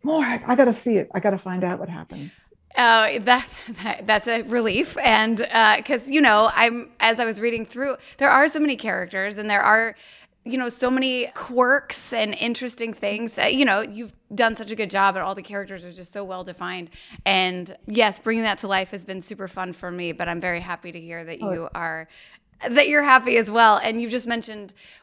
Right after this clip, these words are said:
Speaker 2: one of your favorite things about writing mysteries. You've done many, including Sam-, Samantha as well.
Speaker 1: I love writing mysteries.
Speaker 2: <laughs> I was, I was just gonna say, I was gonna say, what do you love most about writing mysteries? But I feel like you've, you've already kind of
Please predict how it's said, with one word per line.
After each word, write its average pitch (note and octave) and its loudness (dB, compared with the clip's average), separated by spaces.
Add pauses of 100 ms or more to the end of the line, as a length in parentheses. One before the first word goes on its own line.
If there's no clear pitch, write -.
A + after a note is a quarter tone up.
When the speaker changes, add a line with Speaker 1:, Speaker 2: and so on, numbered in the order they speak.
(120)
Speaker 2:
one G3 -2
of G#3+ -2
your G#3+ -4
favorite G#3+ -2
things G#3 -6
about F#3+ 2
writing G3 0
mysteries. G#3+ -8
You've A#3+ -12
done B3 2 (140)
many, A#3+ 4 (120)
including B3+ -2 (140)
Sam-, A#3+ -8
Samantha B3+ 4
as G3+ -2
well. B3+ 2 (440)
Speaker 1:
I A3+ 6
love A#3 8
writing G#3+ 4
mysteries. F#3+ -4 (220)
Speaker 2:
<laughs> - -4
I F#4 8
was, C4 4
I E4+ 2 (120)
was F4+ 2
just - 6
gonna A4 6
say, D#4+ 4 (380)
I F4 8
was F4 4
gonna F#4 -2
say, G4 0
what E4+ 4
do F4 4
you F4 -4
love E4+ 6
most D4+ 4
about C4+ 6
writing C4 6
mysteries? C4+ 0
But A3+ -2
I A3+ 0
feel A#3+ -4
like B3 -4
you've, G#3+ -12
you've G#3+ -6
already G#3+ 4
kind A3+ 6
of A3+ 6